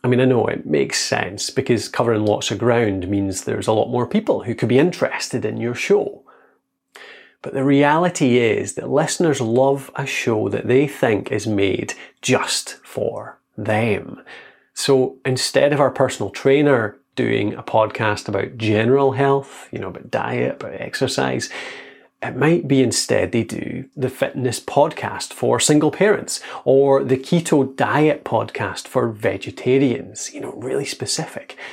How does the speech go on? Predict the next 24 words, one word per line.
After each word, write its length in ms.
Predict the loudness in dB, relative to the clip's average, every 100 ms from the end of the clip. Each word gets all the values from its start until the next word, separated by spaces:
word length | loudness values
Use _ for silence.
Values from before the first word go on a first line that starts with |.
| -18 -20 _ _ -4
In 120 | 2
other 200 | 4 6
areas, 480 | 6 6 6 4 2
niche 360 | 2 0 0 -4
podcasts 680 | -4 -4 -4 -2 -2 -4 -4
could 280 | -4 -4
be 260 | -2 0 0
the 140 | 0
travel 440 | -2 2 4 4 2
podcast 560 | 0 -2 0 -2 -2
for 200 | -4 -4
D 240 | -2 -4 -4
and 100 | -2
D 140 | -4
players 560 | -2 -4 -6 -10 -8 -6 -8 -8
<laughs> 240 | -8 -4 0
or 120 | 0
the 80 | 4
business 380 | 4 4 2
podcast, 720 | 2 0 0 0 -2 -2 -6 -10 -14 -16 -6
uh, 180 | -4 -4
for 380 | -2 2 4 6
military 400 | 4 4 4 2
veterans. 800 | 2 0 -4 -6 -8 -16 -16